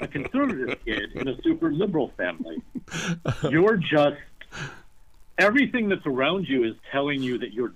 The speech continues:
Speaker 1: different from the people you come from.
Speaker 2: Yep.
Speaker 1: And that is scary.
Speaker 2: Wow.
Speaker 1: So that, uh,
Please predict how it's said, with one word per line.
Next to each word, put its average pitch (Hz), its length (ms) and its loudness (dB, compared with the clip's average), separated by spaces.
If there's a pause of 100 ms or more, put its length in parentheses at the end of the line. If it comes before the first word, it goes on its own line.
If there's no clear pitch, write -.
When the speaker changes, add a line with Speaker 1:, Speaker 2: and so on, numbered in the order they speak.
Speaker 1:
different 143 440 -6
from 117 300 -8
the 120 80 -10
people 131 340 -6
you 107 180 -8
come 147 400 -8
from. 76 260 -8
Speaker 2:
Yep. 90 200 -6 (1500)
Speaker 1:
And 123 300 -4
that 147 320 2 (100)
is 127 500 2 (640)
scary. 160 320 -2 (380)
Speaker 2:
Wow. 92 380 -6 (180)
Speaker 1:
So 90 120 -10
that, 90 260 -2 (300)
uh, 92 140 -8